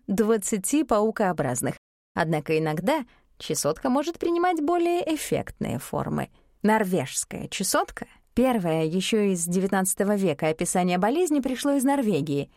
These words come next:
называемое гиперкератозной, требует особых условий для процветания. Нарушение иммунной системы, неряшливость, инвалидность, которая препятствует при отсутствии внешней помощи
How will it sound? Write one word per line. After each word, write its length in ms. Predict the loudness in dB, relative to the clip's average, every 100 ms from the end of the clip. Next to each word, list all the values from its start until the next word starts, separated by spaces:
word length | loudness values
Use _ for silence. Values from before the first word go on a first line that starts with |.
| _ -2
называемое 680 | 2 4 4 4 2 0 -4 _ _
гиперкератозной, 1400 | 0 2 2 0 -4 0 0 0 0 0 0 -2 -4 -4 _ _ _ _ -2
требует 600 | 2 2 2 0 0 -2
особых 580 | -2 -2 -2 -4 -6
условий 400 | -6 0 0 0
для 160 | 0 -2
процветания. 800 | -4 -4 -4 -4 -6 -8 -12 -18 _ _
Нарушение 540 | 0 0 0 2 4 4
иммунной 360 | 2 2 2
системы, 840 | 0 -4 -6 0 2 4 4 2 2
неряшливость, 1000 | 2 2 2 2 0 -2 0 0 0 0
инвалидность, 720 | 2 4 2 2 2 0 0
которая 340 | -2 0 0 0
препятствует 680 | 0 2 0 0 -2 -2
при 120 | 0 0
отсутствии 580 | 0 -4 -6 -4 -2
внешней 380 | 0 0 0 -2
помощи 540 | 0 2 2 2 0